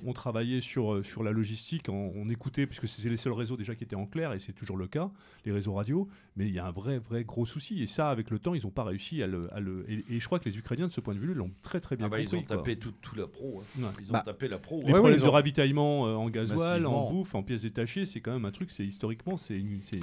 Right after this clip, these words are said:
Speaker 1: c'est une
Speaker 2: Parce que
Speaker 1: constante.
Speaker 2: Poutine peut le dénier, mais les, les, les, bon, après, les, les, les, les,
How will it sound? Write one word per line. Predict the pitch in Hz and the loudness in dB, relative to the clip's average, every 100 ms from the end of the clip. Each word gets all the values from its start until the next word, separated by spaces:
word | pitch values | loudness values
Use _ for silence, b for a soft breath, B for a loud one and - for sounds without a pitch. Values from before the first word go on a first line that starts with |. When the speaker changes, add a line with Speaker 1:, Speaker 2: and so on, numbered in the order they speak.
| 85 | -6
Speaker 1:
c'est | 110 | -6
une | 101 | -2
Speaker 2:
Parce | - | 0
que | - | 6
Speaker 1:
constante. | 165 135 | 6 6
Speaker 2:
Poutine | 180 - 202 156 | 2 4 0 2
peut | 147 | 0
le | 139 | 0
dénier, | 120 131 185 240 233 143 | 0 2 2 2 0 -2
mais | 135 | 0
les, | 135 127 110 113 | 2 0 -2 -8
les, | 117 113 | -8 -6
les, | 101 - - | -8 -12 -18
bon, | - - | -20 -18
après, | 92 98 107 95 | -16 -14 -14 -12
les, | 104 110 | -8 -8
les, | 104 107 | -8 -8
les, | 104 104 101 101 b b b - | -6 -4 -4 -6 b b b -18
les, | 87 92 - | -14 -12 -12